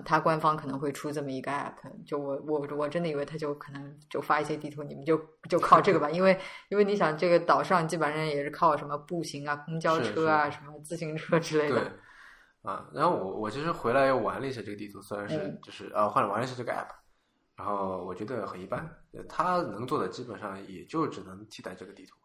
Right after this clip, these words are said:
Speaker 1: 嗯。
Speaker 2: 啊，其实也是，就在我看来，属于一个比较落后的一种产品思维来做的。啊，就，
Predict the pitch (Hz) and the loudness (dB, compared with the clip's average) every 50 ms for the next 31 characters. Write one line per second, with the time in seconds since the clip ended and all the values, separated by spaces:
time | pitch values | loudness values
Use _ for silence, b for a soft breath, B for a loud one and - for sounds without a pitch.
0 | _ _ _ _ _ _ 170 147 139 123 110 104 - - 113 117 120 101 - - | _ _ _ _ _ _ -12 -10 -10 -10 -10 -12 -12 -10 -8 -6 -6 -6 -6 -8
1 | - 117 110 104 95 87 - - 104 101 - - 135 - - - - - 117 98 | -8 -6 -6 -6 -6 -8 -8 -10 -10 -4 -2 0 0 0 -2 -4 -8 -8 -8 -8
2 | 90 92 92 - - 92 90 92 101 110 98 101 - 92 98 117 113 107 - - | -8 -8 -10 -12 -12 -12 -12 -10 -10 -10 -10 -10 -10 -10 -8 -6 -6 -6 -6 -8
3 | 107 90 87 90 - - - - - _ _ - - 110 107 104 101 98 - - | -10 -12 -12 -16 -18 -20 -20 -20 -20 _ _ -18 -16 -14 -14 -14 -14 -16 -12 -10
4 | 110 101 101 95 95 98 104 - - 180 - - - - b b b b b b | -10 -8 -8 -8 -10 -10 -8 -4 -4 -4 -4 -4 -8 -16 b b b b b b
5 | b b b b _ - - - - 98 90 | b b b b _ -20 -18 -12 -10 -8 -8